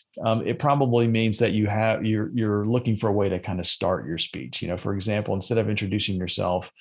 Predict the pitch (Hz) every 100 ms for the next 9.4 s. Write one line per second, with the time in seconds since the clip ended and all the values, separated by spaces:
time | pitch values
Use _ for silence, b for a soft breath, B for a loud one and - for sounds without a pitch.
0 | B B B B B _ - 131 104 -
1 | 107 104 104 101 104 95 90 104 98 92
2 | 90 90 110 185 156 117 117 117 107 117
3 | 110 123 113 101 117 107 104 113 107 87
4 | - - 104 101 101 101 104 95 - 98
5 | 95 98 - 101 - 120 104 - 65 78
6 | - 98 101 98 90 101 - 113 107 104
7 | 95 92 98 90 90 104 98 143 123 98
8 | 82 78 78 80 92 - 82 90 95 92
9 | - - 95 95